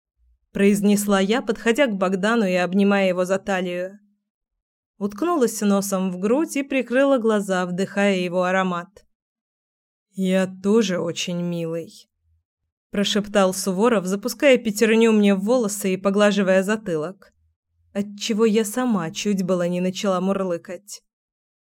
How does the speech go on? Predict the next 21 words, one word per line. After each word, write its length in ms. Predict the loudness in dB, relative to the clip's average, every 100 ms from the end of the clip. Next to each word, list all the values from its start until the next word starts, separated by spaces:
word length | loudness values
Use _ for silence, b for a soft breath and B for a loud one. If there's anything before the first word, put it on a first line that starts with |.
| _ _ _ _ _ _ _
Потерлась 640 | -8 -2 2 2 2 0 2
носом 500 | 2 2 -2 -6 -8
о 100 | -6
его 300 | -6 -4 -6
грудь 500 | -2 -2 -2 -6 -10
и 160 | -6 -2
еще 320 | -2 -2 -6
крепче 460 | -6 -6 -6 -8 -8
прижалась. 840 | -8 -6 -4 -6 -6 -10 -12 -14 _ _ _ _ _ _ _ _ _ _
Мы 140 | 0 2
стояли 420 | 4 4 4 4
так 220 | 0 2
несколько 500 | 4 4 2 0 2
минут, 460 | 4 4 0 -6 -18 -2
молча 380 | 2 4 2 0
наслаждаясь 760 | 0 0 -2 -2 2 2 2 -2
близостью. 880 | -2 -2 -4 -10 -12 -10 -10 -12 -18 _ _ _ _ _ _ _ _ _
«О 140 | -8 -6
чем 400 | 0 4 4 2
ты 120 | -2
думаешь?» 760 | -2 -4 -4 -10 -12 -14 -16